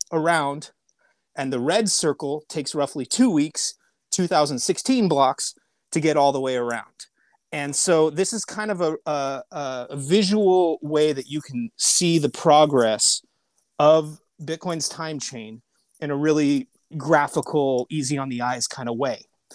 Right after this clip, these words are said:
Now, what's neat is that you can grab that little orange slider at the bottom and you can slide it back in time, and you can scroll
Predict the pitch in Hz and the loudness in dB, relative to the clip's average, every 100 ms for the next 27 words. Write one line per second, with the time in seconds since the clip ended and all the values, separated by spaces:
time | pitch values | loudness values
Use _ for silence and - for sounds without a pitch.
0 | - _ 156 151 156 - 196 240 - 147 | -20 _ -2 2 2 2 0 0 -2 -2
1 | 165 151 - 156 180 - 160 139 151 165 | 0 0 -2 -4 -4 -4 -8 -2 2 4
2 | 196 170 175 151 151 165 156 - - 139 | 2 2 0 0 -2 -2 0 -2 -2 -2
3 | 175 196 185 143 120 120 190 262 269 _ | -4 -4 -6 -6 -6 -6 -4 -6 -10 _
4 | _ - _ _ - 190 208 233 226 - | _ -20 _ _ 0 4 4 4 4 2
5 | 202 190 220 214 123 143 165 - - 170 | 0 0 0 -2 -6 -8 -6 -10 -14 -12
6 | 156 143 - 156 127 117 - _ _ _ | -12 -12 -8 -8 -8 -14 -20 _ _ _
7 | _ _ 156 147 147 135 - - 185 220 | _ _ -8 -6 -8 -4 -2 2 6 6
8 | 190 160 | 6 4